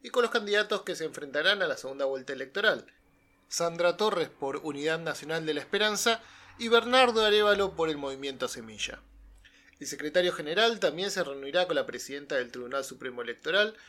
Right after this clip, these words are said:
autoridad de la Fiscalía y del Poder Judicial. Y es ahí donde radica la principal preocupación sobre el proceso electoral,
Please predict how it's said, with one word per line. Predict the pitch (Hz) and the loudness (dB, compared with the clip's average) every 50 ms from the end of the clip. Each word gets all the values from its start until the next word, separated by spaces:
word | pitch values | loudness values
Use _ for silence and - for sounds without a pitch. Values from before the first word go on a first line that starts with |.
| - - - - _ | -20 -20 -20 -10 _
autoridad | 208 214 214 233 220 202 202 202 202 202 | -4 -2 0 0 0 2 2 2 2 2
de | 190 | 2
la | 170 156 | 0 0
Fiscalía | - - 139 - 160 156 160 180 202 208 220 226 226 - - | -2 -4 -8 -6 -6 -4 -4 -2 -2 0 0 0 -2 -4 -10
y | 196 196 | -6 -2
del | 190 190 190 | -2 -2 -2
Poder | - 180 175 165 160 | -2 -2 0 0 0
Judicial. | 151 - - 135 123 110 - - - - - - _ _ _ _ _ _ _ _ _ _ _ _ _ _ _ _ _ | -2 -4 -6 -8 -8 -8 -10 -12 -12 -14 -14 -18 _ _ _ _ _ _ _ _ _ _ _ _ _ _ _ _ _
Y | 180 175 | -4 0
es | 180 202 - | 0 2 2
ahí | 208 220 247 254 226 | 2 2 2 0 2
donde | 175 175 170 160 156 147 | 2 2 2 4 2 0
radica | 143 147 147 156 151 - 180 156 | 2 2 0 0 0 0 2 2
la | 143 131 | 2 0
principal | - 139 135 - - - - 175 180 180 - | -2 -6 -8 -8 -10 -4 2 2 2 2 2
preocupación | 160 143 131 123 127 - 131 127 - 220 226 226 | -4 -4 -4 -4 -4 -4 -2 -2 0 0 0 0
sobre | - - 170 143 131 | 0 0 0 0 0
el | 127 | -2
proceso | - - 127 - - 139 120 - 135 | -4 -6 -8 -6 -8 -8 -6 -6 -6
electoral, | 120 120 113 - - 123 117 104 104 104 - | -6 -6 -6 -4 -4 -2 -2 -4 -6 -6 -12